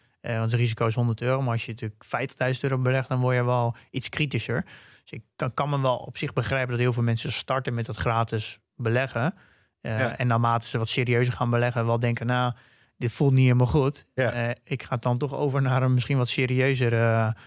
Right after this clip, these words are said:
Speaker 1: broker.
Speaker 2: Ja. Ja, en innovatie is natuurlijk ook heel goed. Hè, dit, eh, het is goed dat die,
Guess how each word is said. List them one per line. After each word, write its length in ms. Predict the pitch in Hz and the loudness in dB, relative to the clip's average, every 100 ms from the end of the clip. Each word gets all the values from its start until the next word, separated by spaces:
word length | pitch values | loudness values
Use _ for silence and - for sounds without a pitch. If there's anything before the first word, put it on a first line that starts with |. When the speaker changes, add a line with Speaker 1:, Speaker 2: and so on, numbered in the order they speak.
| _ | _
Speaker 1:
broker. 460 | 127 123 113 127 175 | 2 2 2 0 -2
Speaker 2:
Ja. 80 | 127 117 - - | 0 -2 -2 -14
Ja, 120 | - 107 | -2 0
en 120 | 123 | 2
innovatie 480 | 127 123 131 135 110 | 2 2 2 0 -4
is 40 | - | -2
natuurlijk 200 | 117 120 | 0 0
ook 80 | 107 | 0
heel 140 | 110 | -2
goed. 380 | 101 - - - 107 117 | 0 0 0 -6 -16 -10
Hè, 180 | 120 | -8
dit, 280 | 120 107 - | -4 -6 -6
eh, 240 | 104 104 101 | -6 -4 -4
het 180 | 98 | -4
is 140 | 98 - | -6 -6
goed 180 | - 117 | -4 -2
dat 200 | 101 - | -4 -6
die, 240 | 98 | -8